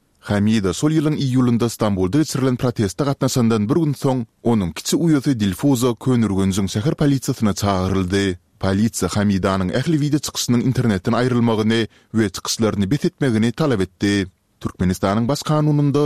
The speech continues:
raýatlaryň söz azatlygy we hereket erkinligi kepillendirilýär. Şol bir wagtda adam hukuklaryny goraýjy halkara guramalar Türkmenistan hökümetini ýurtda adam hukuklaryny çynnaky bozmakda,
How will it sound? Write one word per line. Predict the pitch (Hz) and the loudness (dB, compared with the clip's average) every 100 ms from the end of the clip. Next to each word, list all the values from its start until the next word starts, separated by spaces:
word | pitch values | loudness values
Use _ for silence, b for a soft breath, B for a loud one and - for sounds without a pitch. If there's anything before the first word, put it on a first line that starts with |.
| 127 | 0
raýatlaryň | 107 104 107 104 104 | 0 -2 -2 -2 0
söz | 139 | -2
azatlygy | 139 127 120 113 113 104 | 0 0 -2 0 0 2
we | 110 | 0
hereket | 107 95 147 | 0 -2 -2
erkinligi | 156 - 117 101 98 | -2 -2 0 0 -2
kepillendirilýär. | - 110 95 92 95 90 90 90 85 _ b b | -4 0 2 0 0 0 0 0 -2 _ b b
Şol | 113 107 | -2 0
bir | 101 | 0
wagtda | 92 - 78 | -2 -2 -2
adam | 95 92 | -2 -2
hukuklaryny | 151 165 - 139 127 | -4 -4 -2 0 0
goraýjy | 123 127 117 104 113 | 0 2 0 0 -2
halkara | 120 113 92 113 | -2 -2 -2 0
guramalar | 143 143 127 123 120 - _ | 0 0 2 0 -2 -6 _
Türkmenistan | 117 - 98 90 95 92 123 | -8 -2 -4 -2 -2 -2 -2
hökümetini | - 151 - 131 135 120 _ - | -2 -2 0 0 0 -2 _ -2
ýurtda | 113 98 - | 0 0 0
adam | 95 98 139 139 | 0 0 -2 -4
hukuklaryny | - 160 139 120 127 | -4 -2 0 0 -2
çynnaky | - 151 107 - 98 | 0 0 0 0 0
bozmakda, | 113 107 110 - 110 110 | 0 0 -2 -2 0 0